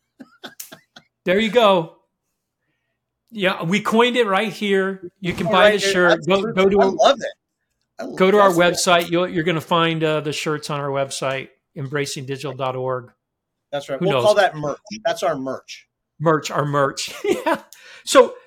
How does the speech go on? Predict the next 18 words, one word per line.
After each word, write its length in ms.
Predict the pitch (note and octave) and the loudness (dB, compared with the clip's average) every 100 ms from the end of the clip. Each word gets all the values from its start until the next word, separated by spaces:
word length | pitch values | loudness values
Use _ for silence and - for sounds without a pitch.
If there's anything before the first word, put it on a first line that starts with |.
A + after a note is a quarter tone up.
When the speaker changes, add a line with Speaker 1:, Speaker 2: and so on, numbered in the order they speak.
| _ | _
Speaker 2:
this 200 | E4 F4+ | 2 4
is, 260 | G4 - - | 2 -2 -4
this 220 | D4 - | -2 0
is 160 | D#4 | -2
really 260 | A3 A3 G#3+ | 0 0 0
cool 300 | G#3+ A3 D3 | 0 0 0
because 420 | D#3 E3 F#3 F#3+ - | -2 -4 -4 -4 -2
now, 240 | G3+ F3+ | 0 0
now 240 | F3 G3 F#3 | -2 -4 -4
here's, 280 | F#3 B3 A3+ | -4 -6 -8
here's 300 | F#3 G3 G3+ | -4 -4 -2
my 200 | F#3+ F#3 | -2 -2
other 160 | E3 | -4
big 140 | D#3+ D#3+ | -6 -8
question 420 | - C#3+ - A#2+ | -8 -8 -10 -14
then. 140 | G2 _ _ _ _ _ | -18 _ _ _ _ _
Speaker 1:
Yes. 140 | C3 A#2 | -12 -10
Speaker 2:
What, 480 | C#3 D3+ F3 B3 A#3 | -8 -2 0 0 -2